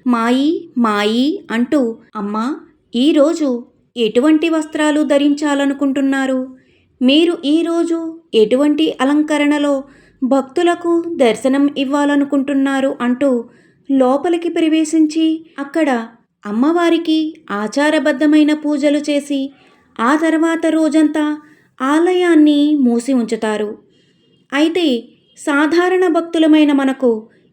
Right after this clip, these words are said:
ఈ ఆలయంలోనికి వెళ్ళే అనుమతి లేదు.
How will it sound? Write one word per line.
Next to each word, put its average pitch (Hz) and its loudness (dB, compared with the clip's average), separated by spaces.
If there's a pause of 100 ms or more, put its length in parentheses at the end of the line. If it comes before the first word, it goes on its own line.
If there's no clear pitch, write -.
(100)
ఈ 294 0
ఆలయంలోనికి 277 2
వెళ్ళే 254 4
అనుమతి 226 -2
లేదు. 208 0